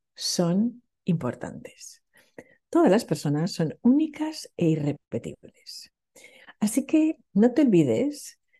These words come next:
de hacer esto un arte para ti, porque como todo, puedes hacer un arte. Las cosas pueden ser fantásticas y bonitas. Así que te invito, te invito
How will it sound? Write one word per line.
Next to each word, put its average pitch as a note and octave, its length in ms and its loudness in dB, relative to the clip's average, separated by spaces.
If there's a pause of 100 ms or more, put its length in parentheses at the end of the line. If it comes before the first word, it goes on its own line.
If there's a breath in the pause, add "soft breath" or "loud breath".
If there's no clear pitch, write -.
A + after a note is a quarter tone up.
(120)
de E3+ 260 8
hacer A#3+ 600 2
esto A3+ 920 0
un G3 200 2
arte D#3+ 400 -4
para D3 220 -8
ti, - 340 -12 (140)
porque F3 340 2
como G#3 240 2
todo, A#3 400 0 (800)
puedes E3+ 300 2
hacer F3 240 -2
un E3+ 100 0
arte. G#3+ 240 -2
Las D3+ 200 -4
cosas G#3 220 -2
pueden G3 280 0
ser - 380 -2
fantásticas A#3 1040 -4
y E3+ 100 -2
bonitas. - 680 -8 (800 loud breath)
Así A#3+ 380 0
que C4+ 500 4 (480)
te - 80 2
invito, F3+ 480 0 (160)
te D3+ 100 -6
invito A3+ 520 0